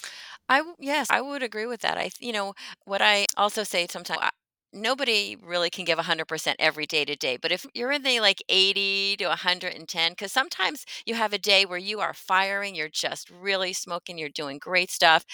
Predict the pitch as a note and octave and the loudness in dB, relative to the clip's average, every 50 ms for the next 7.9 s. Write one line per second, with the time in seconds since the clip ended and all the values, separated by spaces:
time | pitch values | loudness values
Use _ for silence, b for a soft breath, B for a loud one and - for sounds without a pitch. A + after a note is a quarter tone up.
0 | B B B B B F#3+ G3+ G#3 A3 A3+ A#3 A#3+ A#3+ - - A#3+ A3+ A3 G#3+ G3+ | B B B B B 2 4 8 8 8 8 8 6 4 4 4 6 8 8 8
1 | G#3 - - G3 F#3 F#3 - - - - - G#3 - - A3 F#3 - - - - | 6 6 2 -4 -4 -6 -6 -4 -2 0 0 0 0 -2 -2 -2 -2 -2 -4 -6
2 | - - B B B B B B F#3 G3 G3 F3 - F#3+ F3 F3 F3 F3 F3+ F#3 | -6 -8 B B B B B B -4 -2 -4 0 4 6 6 6 6 4 4 4
3 | F#3+ - - - - B B B B B B - - G3 G#3+ A3 G#3+ G3+ - - | 4 4 2 -4 -18 B B B B B B 4 6 8 8 8 6 4 2 2
4 | F#3 D#3+ D#3 D3+ D3+ - E3 E3 D#3+ E3+ E3 D#3+ E3 E3 - - D3 D3 - E3 | 4 4 4 4 4 2 2 2 4 4 4 4 4 4 0 -4 -2 2 6 6
5 | E3+ - - - G3+ F#3+ F#3 F#3+ F#3 F3+ D#3 C#3+ C3+ C3+ - - - F3 D#3 - | 6 6 4 4 6 6 8 8 6 4 2 -2 -6 -8 -8 -8 -8 -8 -6 -6
6 | E3 D#3+ D#3+ D#3+ D#3+ D#3+ D#3+ D3+ D#3+ D3+ D#3 D#3+ D#3 D#3+ - - - E3+ D#3 C#3 | -4 -4 -2 -4 -4 -6 -6 -6 -6 -2 0 0 0 0 0 -4 -4 -2 0 -2
7 | C3+ - - - F#3 E3 E3+ - - F#3 F3 E3 C#3+ A#2+ E2+ - - | 0 0 -2 0 0 0 0 0 0 2 2 2 2 2 2 0 -2